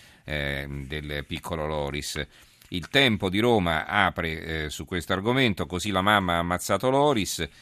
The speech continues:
e però c'è un, eh, editoriale che invita a una certa prudenza, firmato da Anna Passananti, magistrato della Procura Minorenni dell'Aquila,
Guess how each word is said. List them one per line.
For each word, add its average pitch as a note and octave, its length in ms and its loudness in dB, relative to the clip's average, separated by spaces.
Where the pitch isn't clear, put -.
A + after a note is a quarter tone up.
e C#3 160 0
però A#2+ 280 4
c'è G#2 280 2
un, F2 320 -2
eh, D#2 800 -6
editoriale F#2 720 4
che E2+ 120 -4
invita D#2+ 680 -2
a F2 120 -6
una F2 140 -2
certa F2+ 380 -2
prudenza, E2 680 0
firmato E2 560 -2
da D2 240 -2
Anna D#2+ 500 0
Passananti, E2+ 880 -2
magistrato D#2+ 600 -2
della D2+ 140 -6
Procura E2 360 -6
Minorenni D#2+ 420 -2
dell'Aquila, D#2 580 0